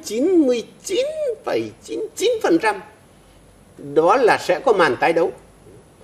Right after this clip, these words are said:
giữa đương kim Tổng thống Joe Biden và cựu Tổng đ-, thống Donald Trump trong cái cuộc bầu cử vào tháng mười một tới.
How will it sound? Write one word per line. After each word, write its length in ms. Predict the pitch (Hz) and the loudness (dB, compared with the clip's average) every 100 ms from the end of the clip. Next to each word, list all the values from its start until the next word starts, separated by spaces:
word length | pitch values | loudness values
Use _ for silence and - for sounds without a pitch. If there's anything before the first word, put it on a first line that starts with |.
| - - - | -20 -20 -16
giữa 460 | 117 113 277 320 - - - _ - - _ _ - - - _ - _ | -6 0 4 4 2 -16 -20 _ -20 -20 _ _ -20 -20 -20 _ -20 _
đương 200 | 175 233 | 0 0
kim 220 | - 233 214 | 2 0 0
Tổng 120 | 107 - | 0 0
thống 200 | 120 214 - - | -2 -2 -6 -16
Joe 200 | 127 180 | -6 -2
Biden 300 | 170 156 110 - - - | 0 -2 -4 -8 -18 -14
và 220 | 101 127 | -4 -4
cựu 200 | - 139 | -2 -8
Tổng 140 | 110 82 | -8 -10
đ-, 120 | 120 143 - - | -6 -6 -8 -12
thống 200 | - 143 175 | -4 -2 0
Donald 260 | 165 156 | -2 -2
Trump 180 | 165 151 - | -6 -10 0
trong 260 | 269 254 | 2 4
cái 100 | 247 247 | 2 4
cuộc 120 | 165 - | 0 2
bầu 160 | 127 - | -2 -2
cử 120 | 95 - - - | -8 -12 -20 -6
vào 140 | 113 | -4
tháng 120 | 123 175 | -2 -4
mười 100 | 120 | -4
một 180 | 95 | -6
tới. 140 | - | -10